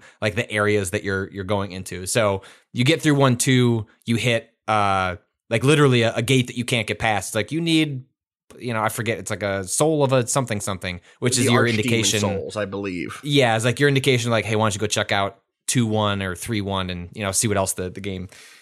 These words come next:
Speaker 1: uh, has to offer." But yeah, like, it, I, I think it's gorgeous. I, I think it's, this game is going to be picked apart in some really interesting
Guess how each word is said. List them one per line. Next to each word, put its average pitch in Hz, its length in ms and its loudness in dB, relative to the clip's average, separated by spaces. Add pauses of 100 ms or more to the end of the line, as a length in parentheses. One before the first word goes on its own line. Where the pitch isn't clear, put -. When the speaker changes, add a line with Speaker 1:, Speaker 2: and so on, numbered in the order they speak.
(180)
Speaker 1:
uh, 98 180 0
has 104 260 -2
to 101 80 -2
offer." 92 460 -4
But 104 200 2 (280)
yeah, 220 320 2
like, 143 260 0
it, 156 180 -10
I, 196 760 2 (1160)
I 165 120 2
think 185 200 4
it's 139 100 0
gorgeous. 147 560 2 (120)
I, 120 720 4 (280)
I 117 100 2
think 131 260 0
it's, 123 200 -2
this 131 300 0
game 127 220 4
is 113 80 2
going 117 200 2
to 104 40 -6
be 107 120 -4
picked 110 260 -6
apart 113 260 2
in 110 60 -4
some 110 140 -4
really 110 240 -4
interesting 107 800 -4